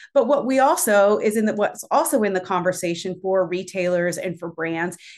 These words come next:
is how to get consumers to, um, be attracted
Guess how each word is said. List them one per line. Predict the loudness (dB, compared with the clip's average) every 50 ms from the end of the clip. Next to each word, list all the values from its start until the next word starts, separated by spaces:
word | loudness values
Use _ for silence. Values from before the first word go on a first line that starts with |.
| -4
is | -4 -4 -4
how | -4 -6 -2 0 0 0 -2
to | -2
get | -4 -2 -2 -2 -2 -2
consumers | -4 -4 -4 -4 -4 -4 -2 0 0 2 2 2 2 0 -2 -6 _ -20 -20 -20 -20 _ _ -8
to, | -4 -2 0 2 2 4 4 2
um, | 2 2 0 0
be | 0 -2 -2
attracted | -2 -4 -2 -4 -2 -2 -4 -4 -4 0 0 2 2 2 0 0 -2